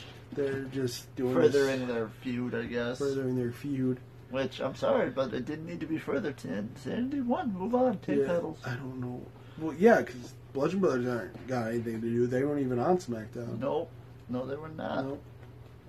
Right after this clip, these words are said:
Speaker 2: Um, but Eric Young won, which is good. These are Sanity finally picking up momentum.
Speaker 1: Good.
Speaker 2: So
Speaker 1: They needed it.
Speaker 2: And I love his finisher. The wheelbarrow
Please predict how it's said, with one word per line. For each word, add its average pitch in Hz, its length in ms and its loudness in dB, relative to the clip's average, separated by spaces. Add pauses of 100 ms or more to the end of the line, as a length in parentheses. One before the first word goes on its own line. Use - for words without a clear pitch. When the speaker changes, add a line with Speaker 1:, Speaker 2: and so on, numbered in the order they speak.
(360)
Speaker 2:
Um, 120 340 -2 (100)
but 135 320 8
Eric 151 300 4
Young 151 260 6
won, 170 400 6 (560)
which - 160 -10
is - 60 -12 (100)
good. 147 240 6
These 135 220 2
are 131 180 2 (720)
Sanity 143 500 2 (140)
finally 139 280 4
picking 139 360 -4
up 135 100 2
momentum. 127 540 2 (260)
Speaker 1:
Good. 113 240 0 (500)
Speaker 2:
So - 320 -2
Speaker 1:
They 131 140 0
needed 120 360 -2
it. - 80 -12 (420)
Speaker 2:
And 151 80 2
I 135 60 8
love 131 240 6
his 127 120 -4
finisher. 135 380 -4
The 127 80 0
wheelbarrow 123 460 -2